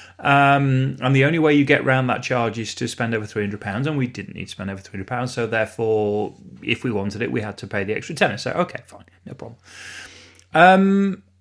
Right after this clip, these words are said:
I, and I sort of thought, well, if that's the case, you know, it's a te-, it's a tenner, and then it's the, the cost of fuel and what have you. At least it'll be a relatively simple and straightforward process when we get over there. And,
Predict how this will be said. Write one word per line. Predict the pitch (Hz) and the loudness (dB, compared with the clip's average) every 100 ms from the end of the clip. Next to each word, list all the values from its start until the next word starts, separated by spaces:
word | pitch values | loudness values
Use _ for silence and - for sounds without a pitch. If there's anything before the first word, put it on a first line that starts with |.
| _ - | _ 2
I, | 170 202 | 4 4
and | 170 214 | 4 4
I | 220 | 4
sort | - 247 | 4 2
of | 226 | 4
thought, | 220 226 | 4 4
well, | 220 226 214 - _ - - - - - - - | 6 4 2 -8 _ -14 -14 -16 -18 -20 -20 -8
if | 180 | 0
that's | 240 214 - | 2 2 0
the | 202 | 0
case, | 123 104 123 - - - _ - | 2 0 -2 -8 -14 -20 _ -4
you | 139 | 0
know, | 107 | 2
it's | 117 131 | 0 -2
a | 143 | -6
te-, | 139 | -2
it's | 147 147 - 139 | 2 0 -2 -6
a | |
tenner, | 135 123 120 | -2 0 0
and | 120 | 0
then | 120 | 0
it's | 120 - | -2 -6
the, | 131 | -8
the | 120 113 | -6 -4
cost | 143 135 131 | -2 -4 -6
of | |
fuel | - 117 | -4 -4
and | 110 | -4
what | 101 | -8
have | 98 | -8
you. | 101 110 | -6 -2
At | - | 0
least | 165 135 | 0 -2
it'll | 127 | -6
be | 123 | -2
a | 107 | -2
relatively | 110 107 - 117 113 104 - - - | -2 -2 -4 -8 -8 -10 -16 -20 -14
simple | - 226 202 | 0 2 2
and | 147 | 0
straightforward | - 127 127 117 - | 0 0 0 -2 -2
process | 113 117 110 | -4 -4 -10
when | 117 | -10
we | 104 | -8
get | 104 | -8
over | 104 | -8
there. | 107 98 - - | -10 -12 -14 -4
And, | 120 117 117 117 113 110 110 110 104 | 0 2 2 0 -2 -6 -8 -8 -8